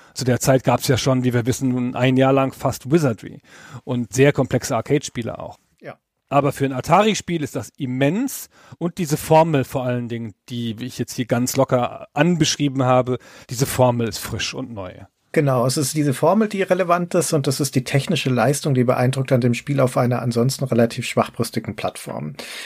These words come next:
Speaker 2: Das zu würdigen bedarf auch, glaube ich, einiger Zeit, aber das müssen wir schon rausarbeiten, weil, und das ist etwas, was der David Crane,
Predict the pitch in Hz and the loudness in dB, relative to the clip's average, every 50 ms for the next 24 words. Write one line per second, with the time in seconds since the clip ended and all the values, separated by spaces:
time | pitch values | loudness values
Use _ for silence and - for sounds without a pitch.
0 | - - - - - 160 147 - - 147 117 131 156 160 208 185 170 156 156 - | -16 -18 -6 2 2 2 4 2 0 0 4 4 4 4 4 2 0 0 -2 -2
1 | - 131 123 117 123 - - 147 - - - 117 110 117 - - 127 123 117 117 | -2 0 2 0 2 0 0 -4 -2 0 0 0 2 0 -2 -2 -2 -2 -2 -4
2 | 117 - - - 143 165 - 208 160 147 143 135 - 156 143 - 170 139 - 143 | -6 -4 0 0 2 2 2 2 2 2 0 0 -2 -4 -4 -4 -4 -2 -2 -2
3 | 131 - 123 135 - 185 143 127 127 123 120 - 135 120 123 113 120 151 175 196 | 0 2 2 2 2 2 2 2 2 0 2 0 0 2 4 4 4 4 4 4
4 | 190 - - 143 135 143 135 - 143 135 151 139 - 160 143 - - 139 131 - | 2 2 0 0 0 -2 -2 -2 -4 -4 -4 -2 0 0 0 2 0 0 0 0
5 | - 139 131 127 123 120 117 - 135 131 120 135 - - - 147 147 160 196 220 | 0 2 4 4 4 4 4 4 2 2 2 0 -2 -2 0 2 2 4 4 2
6 | 220 | 0